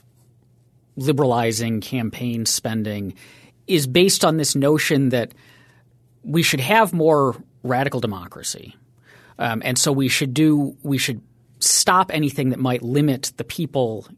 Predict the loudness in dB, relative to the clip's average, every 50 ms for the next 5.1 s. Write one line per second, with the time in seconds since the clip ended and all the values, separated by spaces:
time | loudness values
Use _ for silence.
0 | _ _ -6 -4 -4 -4 -6 -8 -6 -6 -6 -6 -6 -6 -6 -8 -4 0 2 2
1 | 2 2 0 -4 -6 -10 -12 -14 -18 -20 -20 -20 -20 _ _ -20 -20 _ _ _
2 | 2 2 2 2 -2 -10 _ _ _ -6 -2 0 0 2 0 0 -4 -8 -14 _
3 | _ _ _ _ _ _ _ _ _ _ _ _ _ _ _ -12 -6 -2 -2 -2
4 | -2 -2 -2 -2 0 0 0 0 0 2 2 0 0 0 -2 -2 0 0 0 0
5 | -2